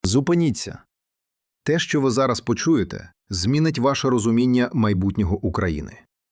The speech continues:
Дух легендарного кошового отамана Івана Сірка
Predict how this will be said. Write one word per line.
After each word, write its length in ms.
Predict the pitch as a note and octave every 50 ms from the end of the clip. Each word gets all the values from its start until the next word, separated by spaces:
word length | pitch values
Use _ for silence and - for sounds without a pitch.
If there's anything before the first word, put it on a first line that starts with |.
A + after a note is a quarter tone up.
| _ _ _ _ _ _ _ _ _ -
Дух 360 | F2 E2 B2+ E3 E3 - - -
легендарного 720 | C3 A#2+ B2 G#2+ A#2+ A#2+ A#2 C#3+ D3+ D3 D3 C#3 B2+ C3
кошового 580 | - C#3 C3 - C3+ A#2+ C3 C#3+ A2+ C3 - B2+
отамана 420 | G2+ B2 A#2 A#2+ B2+ B2+ B2 A#2
Івана 420 | - C3 A2+ A2 B2 A#2 A2 G2+
Сірка 540 | F#2+ - G#2 G2+ F#2+ - - C#3 B2+ E2 -